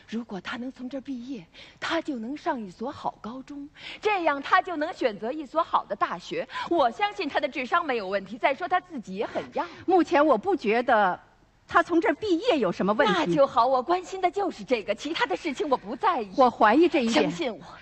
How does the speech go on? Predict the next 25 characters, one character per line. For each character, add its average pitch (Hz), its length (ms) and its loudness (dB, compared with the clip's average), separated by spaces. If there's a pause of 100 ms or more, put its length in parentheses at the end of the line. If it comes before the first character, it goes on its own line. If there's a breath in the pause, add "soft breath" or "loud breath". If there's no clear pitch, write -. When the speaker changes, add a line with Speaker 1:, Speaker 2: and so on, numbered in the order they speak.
(120)
Speaker 2:
我 269 160 4
担 330 200 6
心 381 200 2
的 330 80 6
是 294 120 -2
福 294 220 0
林 370 160 6
神 240 260 2
父 285 380 -2 (800 soft breath)
和 - 240 0
你 294 120 2
儿 240 220 2
子 320 100 0
之 349 200 0
间 349 200 4
的 - 80 2
关 349 360 4
系。 185 280 -8 (960 loud breath)
Speaker 1:
你 508 120 -2
别 359 180 0
这 480 280 -2
么 359 100 -8
说。 - 200 -8 (2000)
担 381 200 -4
心？ 392 280 -6